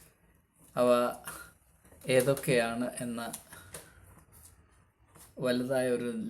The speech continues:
ലിസ്റ്റ് അവതരിപ്പിക്കേണ്ട കാര്യമൊന്നുമില്ല, ഏവ-, ഏവർക്കും പരിചിതമാണ്. ഞാൻ ഓരോരോ സംഭവങ്ങൾ എടുത്ത് വിശദീകരിച്ച് അറിയുന്ന കാര്യങ്ങൾ ആവർത്തിച്ച് സമയം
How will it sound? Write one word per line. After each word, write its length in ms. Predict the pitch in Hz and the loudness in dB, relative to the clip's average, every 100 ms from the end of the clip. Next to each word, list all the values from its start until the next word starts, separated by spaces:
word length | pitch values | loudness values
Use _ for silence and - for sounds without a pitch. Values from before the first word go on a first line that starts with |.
| 123 | -6
ലിസ്റ്റ് 520 | 131 - - - - 87 - - - | -6 -6 -10 -6 -4 -4 -10 -12 -6
അവതരിപ്പിക്കേണ്ട 640 | 120 110 107 - 110 104 104 101 | -4 -4 -8 -10 -10 -8 -8 -6
കാര്യമൊന്നുമില്ല, 600 | 101 113 107 98 92 90 - _ _ - 120 | -6 -6 -10 -10 -10 -12 -16 _ _ -14 -12
ഏവ-, 260 | 110 110 113 123 | -8 -6 -6 -6
ഏവർക്കും 440 | 110 107 - 160 160 - - _ _ _ _ _ - | -8 -10 -10 -12 -12 -14 -20 _ _ _ _ _ -4
പരിചിതമാണ്. 840 | 117 110 110 127 120 104 95 92 - - - - - _ _ _ _ _ _ _ _ - - - - _ _ 170 | -2 -2 -2 0 0 0 -2 -6 -10 -16 -20 -20 -20 _ _ _ _ _ _ _ _ -20 -20 -20 -20 _ _ 2
ഞാൻ 160 | 156 156 156 - - - - - | 4 6 4 2 -6 -18 -18 -6
ഓരോരോ 360 | 156 156 151 147 139 | 0 2 2 2 0
സംഭവങ്ങൾ 720 | 139 135 131 143 143 139 135 135 113 | 0 -2 -4 -2 -2 -2 -4 -4 -2
എടുത്ത് 320 | 120 120 147 110 | -4 -6 -6 -4
വിശദീകരിച്ച് 960 | 104 120 120 120 123 120 107 104 - 117 | -6 -6 -6 -6 -6 -6 -8 -8 -6 -4
അറിയുന്ന 380 | 95 113 120 123 113 | -4 -4 -6 -4 -4
കാര്യങ്ങൾ 440 | 110 104 110 110 104 95 98 | -4 -6 -6 -6 -4 -4 -4
ആവർത്തിച്ച് 600 | 101 110 - 165 - 113 - | -4 -8 -12 -14 -12 -10 -8
സമയം 340 | 107 107 110 | -8 -6 -6